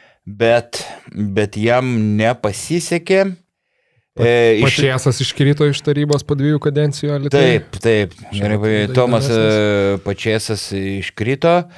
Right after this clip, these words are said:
Speaker 1: E, Linas Kvederavičius, buvęs Sakalų snaiperis, krepšinio ekspertas, s-, Laisvės partija li-, liks,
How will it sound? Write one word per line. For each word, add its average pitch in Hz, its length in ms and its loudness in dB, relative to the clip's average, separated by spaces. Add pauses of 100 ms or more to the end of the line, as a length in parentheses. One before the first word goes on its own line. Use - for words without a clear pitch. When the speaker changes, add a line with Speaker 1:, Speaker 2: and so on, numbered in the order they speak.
(500)
Speaker 1:
E, 104 340 2
Linas 127 340 0
Kvederavičius, 135 720 2
buvęs 151 400 2
Sakalų 156 380 2 (100)
snaiperis, 156 640 -2
krepšinio 151 480 -6
ekspertas, 151 560 -2 (200)
s-, 139 200 -2
Laisvės 135 480 -2
partija 147 540 0 (320)
li-, 147 240 -2 (240)
liks, - 320 -6